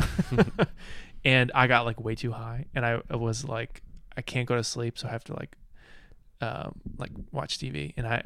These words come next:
was watching this interview with Sam Altman, and he was like,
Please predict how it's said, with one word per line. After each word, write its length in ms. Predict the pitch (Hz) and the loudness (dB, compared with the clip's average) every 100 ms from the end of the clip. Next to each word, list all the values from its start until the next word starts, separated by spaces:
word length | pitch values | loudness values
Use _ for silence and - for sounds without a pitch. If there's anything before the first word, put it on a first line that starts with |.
| - | -2
was 160 | 117 | -2
watching 420 | 120 113 - 117 | 0 0 0 -4
this 180 | 110 113 | -4 -6
interview 400 | 123 113 113 113 | -4 -4 -4 -4
with 400 | 110 143 120 - - - _ - _ | -4 -6 -8 -12 -20 -20 _ -20 _
Sam 260 | - 123 110 | -2 0 0
Altman, 380 | 113 123 127 - | -2 -2 -4 -2
and 100 | 117 | -2
he 120 | 120 | 0
was 180 | 113 113 | 0 -2
like, 320 | 113 117 - | -6 -8 -12